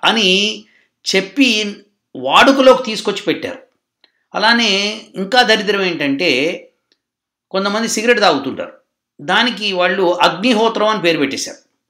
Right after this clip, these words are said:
"అరే వీడు అగ్నిహోత్రుడురా" అంటే సిగరెట్ తాగేవాడిని పట్టుకొని. అంటే ఎంత దరిద్రం అయిపోయిందంటే వాళ్ళు, వాళ్ళ కనీసము ఇంగిత జ్ఞానం కూడా లేకుండా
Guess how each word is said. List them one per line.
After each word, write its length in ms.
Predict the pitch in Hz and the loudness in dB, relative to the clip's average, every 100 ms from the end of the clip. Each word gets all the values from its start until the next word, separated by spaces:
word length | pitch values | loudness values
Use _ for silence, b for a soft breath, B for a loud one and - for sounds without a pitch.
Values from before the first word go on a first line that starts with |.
| _ _ _ - | _ _ _ -4
"అరే 140 | 196 | -2
వీడు 200 | 196 196 | -2 0
అగ్నిహోత్రుడురా" 720 | 170 170 220 214 - 175 175 | 0 0 0 0 0 0 0
అంటే 200 | 135 185 | -2 -6
సిగరెట్ 280 | 196 190 220 | -4 -4 0
తాగేవాడిని 460 | 208 196 185 175 135 | 2 2 2 2 -2
పట్టుకొని. 300 | 98 95 90 _ _ _ | -6 -10 -14 _ _ _
అంటే 120 | 240 247 | -6 -4
ఎంత 380 | 170 196 214 | -4 -4 -2
దరిద్రం 440 | 233 196 196 226 233 | 0 0 0 0 0
అయిపోయిందంటే 540 | 208 180 185 180 170 | -2 -4 -4 -2 -2
వాళ్ళు, 500 | 170 156 151 143 113 _ | 0 0 -2 -6 -10 _
వాళ్ళ 180 | - 156 | -8 -6
కనీసము 960 | - 175 233 240 233 208 180 180 185 - 170 | -4 -2 -2 -2 -2 -2 -2 -2 -4 -10 -4
ఇంగిత 320 | 190 233 247 | -2 0 0
జ్ఞానం 540 | 233 185 196 190 185 | -2 -2 0 0 0
కూడా 160 | 180 170 | 0 0
లేకుండా 640 | 151 143 127 123 170 277 | 0 -2 -4 0 0 -2